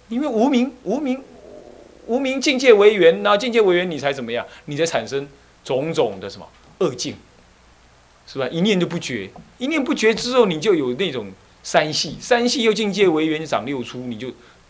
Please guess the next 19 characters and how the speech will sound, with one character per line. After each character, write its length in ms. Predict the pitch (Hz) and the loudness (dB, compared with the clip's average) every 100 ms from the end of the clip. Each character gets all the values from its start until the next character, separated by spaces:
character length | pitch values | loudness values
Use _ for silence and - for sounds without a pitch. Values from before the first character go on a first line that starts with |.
| _ - | _ -16
哇， 160 | 90 - | -16 -12
糟 140 | 98 | -14
糕 240 | 95 92 87 | -12 -14 -14
了， 60 | |
一 80 | 90 | -14
下 180 | 101 113 | -10 -8
就 80 | 107 | -10
一 80 | 101 | -10
大 140 | 104 | -10
堆 120 | 98 | -10
东 200 | 95 92 | -14 -16
西。 200 | 95 101 - - - - - | -18 -18 -20 -20 -20 -20 2
为 160 | 339 | 4
什 60 | 247 | 6
么 80 | 233 | 6
一 80 | |
念 160 | 233 220 | 8 8
不 80 | 185 | 6
绝？ 220 | 156 131 | 2 0